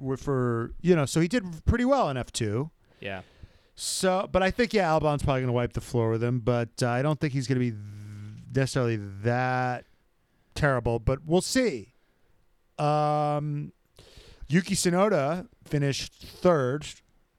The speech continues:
Speaker 1: in his debut, which is excellent 'cause he finished behind Mick Schumacher and Callum Ilott, who were there for a couple of years.
Speaker 2: And friend of the pod, Callum Ilott,
Speaker 1: Yeah,
Speaker 2: yeah.
Speaker 1: friend of the podcast. So,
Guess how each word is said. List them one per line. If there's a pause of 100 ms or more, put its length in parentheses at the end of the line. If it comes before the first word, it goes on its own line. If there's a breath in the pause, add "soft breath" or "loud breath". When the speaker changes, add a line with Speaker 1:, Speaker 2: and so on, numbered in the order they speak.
(600)
Speaker 1:
in
his
debut,
which
is (100)
excellent
'cause
he
finished
behind
Mick
Schumacher (420 soft breath)
and
Callum
Ilott,
who
were
there
for
a
couple
of
years.
Speaker 2:
And
friend
of
the
pod,
Callum
Ilott,
Speaker 1:
Yeah,
Speaker 2:
yeah.
Speaker 1:
friend
of
the
podcast.
So,